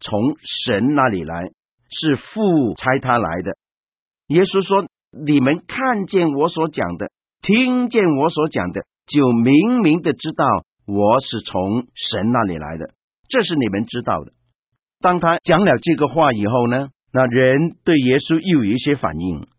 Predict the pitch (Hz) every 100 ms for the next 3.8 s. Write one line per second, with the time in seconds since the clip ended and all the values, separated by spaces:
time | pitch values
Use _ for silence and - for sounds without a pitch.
0 | _ _ _ _ _ _ - 139 120 107
1 | 95 82 - - 170 175 156 131 120 101
2 | 98 _ _ _ 147 131 110 95 - -
3 | - 165 143 110 101 90 87